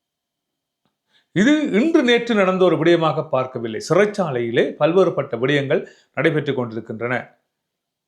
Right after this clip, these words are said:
பல்வேறுபட்ட ஊழல்கள் சிறைச்சாலைக்குள்ளுமே நடைபெற்றுக் கொண்டிருக்கின்றன. சிறைச்சாலைக்குள் அண்மையிலே ஒரு யூடியூபர் கைது செய்யப்பட்டிருந்த வேளையில்,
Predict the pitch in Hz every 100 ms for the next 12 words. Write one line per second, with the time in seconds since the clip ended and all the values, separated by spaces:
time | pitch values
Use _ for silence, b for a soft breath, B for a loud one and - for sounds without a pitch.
0 | _ _ _ _ _ _ _ _ _ 147
1 | 196 233 240 214 202 - 180 - - 156
2 | 208 208 185 214 - 180 196 202 175 160
3 | 151 147 143 135 143 139 139 127 117 117
4 | 120 113 117 113 - _ _ _ _ _
5 | _ _ - 185 214 220 202 175 170 170
6 | 233 - 147 202 214 214 208 175 156 139
7 | 131 233 - 233 - 196 185 170 190 196
8 | 185 185 160 160 147 135 147 139 185 294
9 | -